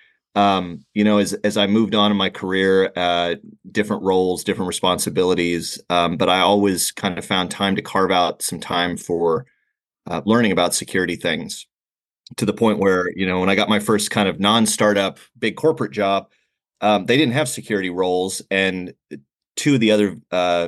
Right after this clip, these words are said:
you know, people at my level and I kinda divided it up and started doing it on our own, went to sans, got some certifications, uh, started applying that stuff, you know, at work. Uh, and then I got my opportunity, uh,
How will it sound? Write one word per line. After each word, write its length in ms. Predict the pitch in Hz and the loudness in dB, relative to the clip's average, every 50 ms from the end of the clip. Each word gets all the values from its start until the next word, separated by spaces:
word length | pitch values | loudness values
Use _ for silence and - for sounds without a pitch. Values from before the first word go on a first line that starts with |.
| - | -6
you 160 | - - 95 95 | -8 -8 -6 -4
know, 160 | 92 90 87 | -4 -4 -4
people 360 | 71 - - 110 101 104 101 | -4 -2 -2 -2 0 0 -2
at 40 | 87 | -2
my 140 | 90 95 92 | -2 0 0
level 460 | 90 95 98 98 98 92 90 87 87 | 2 2 2 2 2 2 2 0 0
and 180 | - 92 92 | -2 -2 -2
I 140 | 90 92 92 | -2 -2 -2
kinda 220 | - - 110 101 98 | -2 -2 -2 -2 -2
divided 440 | 92 98 90 98 101 98 95 87 | -2 0 2 2 2 2 0 -2
it 80 | 90 85 | 0 0
up 180 | 107 107 - - | 0 0 0 -2
and 100 | 92 82 | -6 -6
started 260 | - 98 92 85 82 | -4 -4 -4 -4 -4
doing 180 | 92 92 90 | -6 -6 -4
it 80 | 90 85 | -2 -2
on 100 | 85 85 | -2 -2
our 160 | 82 85 87 | 0 0 0
own, 260 | 87 92 90 87 85 | 0 0 -2 -2 -4
went 140 | 85 85 80 | -4 -4 -6
to 80 | - - | -6 -4
sans, 400 | - - 123 120 117 113 110 104 | -2 0 2 2 2 2 2 0
got 220 | - 87 82 - | 0 -2 -4 -4
some 80 | - 85 | -6 -8
certifications, 960 | - - 85 85 - - - - 151 139 127 - 135 117 110 104 104 104 - - - - _ _ _ _ _ _ _ _ | -4 -4 -4 -4 -6 -6 -2 0 0 2 2 2 2 4 4 2 2 0 -6 -12 -20 -20 _ _ _ _ _ _ _ _
uh, 200 | 98 101 98 95 | 0 2 2 0
started 300 | 87 - - 101 92 85 | 0 0 -2 -2 -2 -2
applying 440 | 90 87 - - 110 107 107 104 98 | -4 -4 -2 0 2 2 2 2 0
that 180 | 92 87 87 - | 0 -2 -4 -6
stuff, 480 | - - 98 92 87 - - - - _ - | -6 -4 -2 -2 -2 -4 -8 -14 -16 _ -10
you 120 | 90 92 | -8 -6
know, 160 | 92 90 90 | -4 -2 -2
at 100 | 87 80 | -2 0
work. 360 | 95 110 113 107 104 104 - - - _ _ _ _ _ _ _ _ _ - | 0 2 2 2 2 0 -4 -12 -20 _ _ _ _ _ _ _ _ _ 0
Uh, 220 | 101 104 101 98 - | 2 4 4 2 2
and 100 | 104 107 117 | 2 2 2
then 80 | 123 | 4
I 60 | 131 131 | 2 2
got 220 | 120 127 120 104 | 2 2 2 2
my 180 | 113 113 110 107 | 0 0 0 0
opportunity, 920 | 104 107 104 - - 123 123 120 107 98 98 95 95 95 92 95 - - | -2 -4 -8 -6 -4 -4 -2 -2 0 0 0 0 -2 -2 -4 -4 -4 -4
uh, 220 | 95 95 95 90 | -2 0 0 0